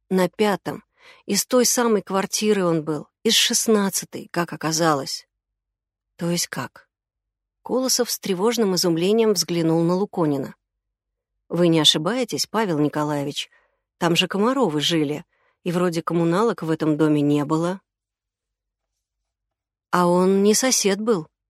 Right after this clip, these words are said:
он брат был родной, убитому мальчику, старший брат. С матерью-то их истерика была, ну, понятно, такое несчастье. Но повела она себя как-то... На моих глазах прямо в отделении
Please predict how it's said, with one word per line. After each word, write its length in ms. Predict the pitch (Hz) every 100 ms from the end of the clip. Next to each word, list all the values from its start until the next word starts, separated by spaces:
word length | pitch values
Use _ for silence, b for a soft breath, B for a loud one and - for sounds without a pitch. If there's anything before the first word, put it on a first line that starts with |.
| -
он 240 | 214 220 185
брат 340 | 208 240 214
был 260 | 175 170 156
родной, 540 | 185 190 208 160 147
убитому 500 | 185 196 214 190 175
мальчику, 560 | 202 196 160 - 160 185 _ -
старший 520 | - 254 277 - 262
брат. 460 | 185 160 147 - _ _ _ _ _ _ _
С 120 | -
матерью-то 640 | 233 262 233 202 185 180 190
их 340 | 185 165 - -
истерика 540 | 202 - 247 214 -
была, 360 | 156 160 151 139
ну, 140 | - -
понятно, 500 | 196 208 226 208 156
такое 360 | - - 165
несчастье. 720 | 156 160 - 196 180 - - - B B B B B
Но 140 | 196 220
повела 420 | 240 262 269 269
она 160 | 254 233
себя 320 | - 220 240
как-то... 580 | 240 226 - 220 208 196 _ _ _ _ _ _
На 140 | 180 190
моих 280 | 220 262
глазах 580 | 208 190 190 190 240 214 -
прямо 340 | 214 254 233
в 80 | 196
отделении 600 | 190 170 196 240 226 175